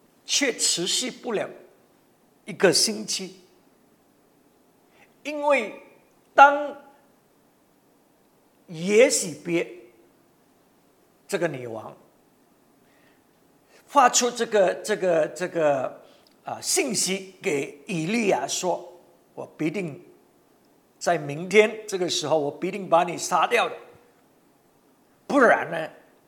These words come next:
让那些的，这些的神明来对付我。”所以因为这个耶洗别的这种恐吓，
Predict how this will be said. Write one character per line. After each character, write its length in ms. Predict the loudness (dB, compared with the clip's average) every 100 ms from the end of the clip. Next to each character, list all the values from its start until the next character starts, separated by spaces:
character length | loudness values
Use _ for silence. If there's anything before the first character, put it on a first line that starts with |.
| _ _ 0
让 340 | 2 2 -2
那 220 | -4 -4
些 240 | -4 -4 -4
的， 140 | -6 -10 -20 _ -12
这 120 | -6
些 180 | -2 -2
的 80 |
神 260 | 0 -2 -4 -8
明 180 | -14 -16 _ _ _ -2
来 160 | -2
对 240 | 2 2 2
付 220 | 0 -8
我。” 180 | -10 -18 -20 _ _ -20 -20 -20 -20 _ _
所 220 | -6 0
以 140 | 0 -2 -6
因 240 | -6 -2
为 420 | -2 -2 -6 -16 -20 _ _ _
这 140 | 0 4
个 120 | 4
耶 360 | 2 2 2
洗 260 | 2 -4 -8
别 240 | -2 0
的 140 | 2 0
这 180 | -2 -4
种 260 | -2 -4 -8
恐 380 | -4 -4 -6 -14
吓， 360 | -8 0 0